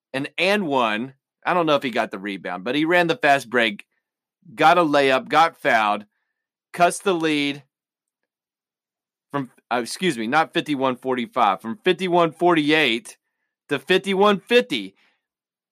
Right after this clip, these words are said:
He's at the free throw line. Chance to tie the game. What does he do? He misses it. All right?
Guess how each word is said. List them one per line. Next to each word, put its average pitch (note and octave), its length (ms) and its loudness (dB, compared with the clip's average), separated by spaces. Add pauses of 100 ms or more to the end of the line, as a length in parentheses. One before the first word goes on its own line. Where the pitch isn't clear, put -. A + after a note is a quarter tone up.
(180)
He's F3+ 160 -4
at A3+ 160 4
the A#3+ 80 2
free B3 280 -2
throw G3 220 4
line. A2 480 0 (120)
Chance G#3+ 320 -2
to G#3+ 80 -2
tie G#3+ 280 2
the A3 120 4
game. G3+ 540 0 (100)
What D3 180 0
does F#3+ 140 2
he G3+ 80 -2
do? A3 300 4
He F3+ 140 0
misses A3+ 460 2
it. A2+ 240 -4 (1040)
All B2+ 100 -4
right? G3+ 400 0